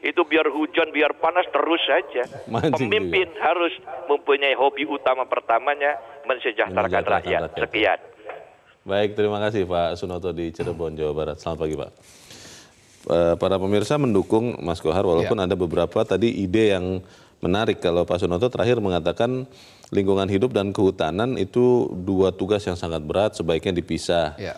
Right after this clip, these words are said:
Speaker 2: Sementara tadi Pak, eh, Bambang Sabtono mengatakan bahwa ya itu harusnya ditingkatkan juga kejahatan lingkungan itu menjadi semacam kejahatan luar biasa.
Speaker 3: Ya.
Speaker 2: Bagaimana, Mas?
Speaker 3: Eh, jadi kalau dipisahkan sekarang nomenklaturnya sudah jelas.
Speaker 2: Iya.
Speaker 3: Masih tetap digabung dan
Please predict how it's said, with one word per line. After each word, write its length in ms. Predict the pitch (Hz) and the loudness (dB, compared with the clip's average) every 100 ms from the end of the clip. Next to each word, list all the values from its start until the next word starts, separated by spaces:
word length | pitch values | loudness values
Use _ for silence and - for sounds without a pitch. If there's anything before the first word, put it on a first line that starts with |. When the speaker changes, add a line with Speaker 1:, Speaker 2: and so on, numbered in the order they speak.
| - | -16
Speaker 2:
Sementara 480 | - 85 85 87 101 | -10 -6 -2 0 2
tadi 240 | 98 90 | 2 0
Pak, 200 | 101 85 85 85 85 82 - | 0 2 4 4 4 2 0
eh, 160 | 82 | -2
Bambang 260 | 78 82 85 | -2 -2 -2
Sabtono 400 | 92 87 90 104 | -4 -4 -2 -2
mengatakan 520 | 98 90 87 87 107 | -2 -2 -2 -2 -2
bahwa 460 | 92 82 95 120 - - - _ | 0 0 2 2 -2 -12 -20 _
ya 360 | - 90 90 87 | 0 2 2 2
itu 260 | 95 90 | 0 0
harusnya 400 | 127 107 92 131 120 | 0 2 0 2 0
ditingkatkan 600 | 104 92 92 87 92 92 | 0 0 -2 0 -2 0
juga 260 | 127 117 | 2 2
kejahatan 500 | - 90 87 85 90 | 0 0 2 2 -2
lingkungan 360 | 87 85 85 80 | -2 -2 -2 -2
itu 380 | 82 127 143 147 - - - | -2 2 2 0 -12 -20 -8
menjadi 300 | 90 90 98 | -2 0 0
semacam 440 | 101 90 87 104 | 0 -2 0 -2
kejahatan 480 | 104 92 87 90 95 98 - | -2 0 0 0 -2 -4 -4
luar 280 | 87 90 | 0 0
biasa. 540 | 85 87 98 98 71 - | 2 0 0 0 -2 -2
Speaker 3:
Ya. 180 | 110 - - | -8 -8 -10
Speaker 2:
Bagaimana, 360 | - 85 101 78 | -4 -2 -2 -4
Mas? 120 | 71 | -6
Speaker 3:
Eh, 100 | 123 | -6
jadi 280 | 120 120 151 | -2 0 0
kalau 600 | 147 110 104 98 85 - | 0 2 2 0 -2 -8
dipisahkan 640 | 95 95 85 85 135 127 104 | -10 -8 -8 -4 -4 -4 -6
sekarang 340 | 95 104 113 | -6 -4 -2
nomenklaturnya 560 | 120 101 98 95 92 107 | -2 -4 -4 -4 -4 -6
sudah 180 | - - | -6 -8
jelas. 380 | 71 60 - | -10 -12 -10
Speaker 2:
Iya. 320 | - 92 76 69 | -2 0 0 -2
Speaker 3:
Masih 240 | 95 95 | -6 -6
tetap 200 | 90 90 | -4 -6
digabung 540 | 87 85 76 80 113 | -6 -6 -6 -6 -6
dan 220 | 104 104 | -2 -4